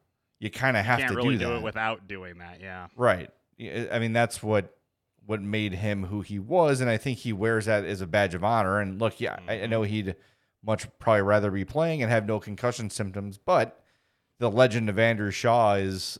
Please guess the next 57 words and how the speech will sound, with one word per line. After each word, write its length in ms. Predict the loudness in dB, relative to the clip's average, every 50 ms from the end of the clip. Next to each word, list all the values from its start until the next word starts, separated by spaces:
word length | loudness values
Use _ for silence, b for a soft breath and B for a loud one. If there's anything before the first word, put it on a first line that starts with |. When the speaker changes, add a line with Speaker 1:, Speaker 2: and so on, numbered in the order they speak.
| _ _ -4
Speaker 1:
alive 400 | -2 2 4 4 6 4 4 2
and 140 | -2 0 2
well, 360 | 4 4 4 4 4 2 2
and, 240 | 0 0 -2 -6 -6
and 520 | -6 -6 -6 -6 -6 -8 -10 -12 -14 -20 _ _ _ _ _
hopefully 480 | -10 -6 -6 -4 -4 -2 -4 -2 -2 -2
he, 140 | -2 -2 -4
his 160 | -4 -6 -4
quality 360 | 2 4 6 6 6 4 2
of 120 | 0 0
life 260 | 0 0 0 0 -2 -6
is 80 | -8
good 180 | -6 -4 -6 -4
enough. 280 | -2 -2 -4 -4 -4
And 160 | -6 -10 -12 -12 B B B B
I'm 160 | B 2 2 4
glad 220 | 6 6 6 6
he 80 | 4 4
got 120 | 6 6
out 160 | 6 6 4
when 120 | 2 0 -2
he 100 | -2 -2
did 260 | 0 -2 -2 -2 -2
and 160 | -4 -6 -6
didn't 220 | -6 -6 -6 -8
just 200 | -8 -10 -12 -14 _ _ -6
try 180 | -2 0 0
to 80 | 0 0
keep 240 | -6 -10 -12 -8 -4
going. 380 | -4 -2 -2 -4 -6 -6 -8 -12 _ _ _ _ _ _ _ _ _ _ _ _
Um, 120 | -4 -2 0
Speaker 2:
Absolutely. 580 | 2 0 0 -2 -2 -4 -6 -8 -10 -12 -14 -16 _ _ _ _ _
Speaker 1:
and, 200 | -8 -6 -6 -4
but 80 | -2 0
let's 220 | 2 2 0 0
just 120 | -2 -4 -2
hope 280 | 0 -2 -2 -2 -4
that 100 | -4 -2
he 80 | 0 0
has 160 | 0 0 0
a 60 | 0
nice, 260 | 0 0 0 0 0
long, 180 | -2 -2 0 0
happy 260 | 0 -2 -2 -2 -2
life, 220 | -2 -2 -2 -2 -2
and 100 | 0 0
that's 220 | 0 -2 -2 -6
why 200 | 0 2 2 2
you 140 | 2 0 -2
retire 460 | -2 -2 -4 -2 -2 0 0 0 -2
at 60 | -4
twenty-nine, 540 | -6 -8 -8 -6 -6 -6 -4 -6 -6 -6 -8
right? 220 | -8 -10 -10 -8
That's 200 | -8 -8 -8 -6
the 100 | -6 -4
whole 140 | -4 -4 -4
point. 460 | -6 -4 -2 0 0 0 -2 -6 -10